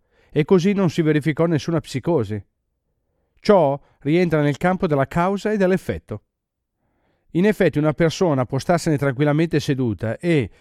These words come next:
se resterà seduta abbastanza immobile e si concentrerà sul non essere con sufficiente intensità,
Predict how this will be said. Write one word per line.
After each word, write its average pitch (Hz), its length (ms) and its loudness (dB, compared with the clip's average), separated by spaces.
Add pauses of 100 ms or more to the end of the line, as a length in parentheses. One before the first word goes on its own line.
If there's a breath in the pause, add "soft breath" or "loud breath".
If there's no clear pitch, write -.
(120)
se - 180 -2
resterà 180 360 2
seduta 165 320 0
abbastanza 139 460 -2
immobile 120 600 -2 (360)
e 139 180 0
si 180 160 -4
concentrerà 170 840 2
sul 160 280 0
non 180 320 2
essere 131 520 0 (140 soft breath)
con 135 180 -4
sufficiente 156 560 -2
intensità, 139 720 -4